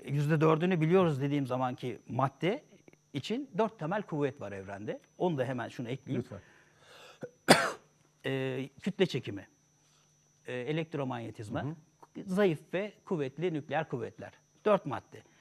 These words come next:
Speaker 1: Şimdi biz cern'deki deneylerle karanlık maddenin ne olduğunu anladığımız zaman evrendeki temel dört kuvvet daha fazla olmak zorunda.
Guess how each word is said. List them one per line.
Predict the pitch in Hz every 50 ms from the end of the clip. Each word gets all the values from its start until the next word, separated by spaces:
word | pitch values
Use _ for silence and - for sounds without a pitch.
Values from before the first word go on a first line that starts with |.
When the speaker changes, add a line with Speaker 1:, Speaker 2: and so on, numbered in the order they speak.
| - - - - _
Speaker 1:
Şimdi | - - - 233 226 202 196
biz | 220 190 - - - _ _ _ _ _ _ _ - -
cern'deki | 160 160 170 180 180 190 190 226
deneylerle | 170 165 170 160 170 165 185 190 160 123 110 101 107 - _ _ _ _ _ _ _
karanlık | - - 135 139 147 165 190 185 -
maddenin | 147 139 143 - - 147 165 165 147
ne | 151
olduğunu | 170 170 165 151 139 139 135
anladığımız | 120 120 127 127 127 131 170 214 233 202 151
zaman | 123 107 92 98 - - _ _ _ _ _ _
evrendeki | - 143 151 160 170 170 175 170 165 - 156 131 113 - _ _
temel | - - 156 165 170 156 131 120 113
dört | 147 180 185 - -
kuvvet | - 135 117 110 131 160 - - - _ _ - - -
daha | - 151 185
fazla | 180 - 139 127 117 113 107
olmak | 110 107 101 110 -
zorunda. | - 107 98 98 98 95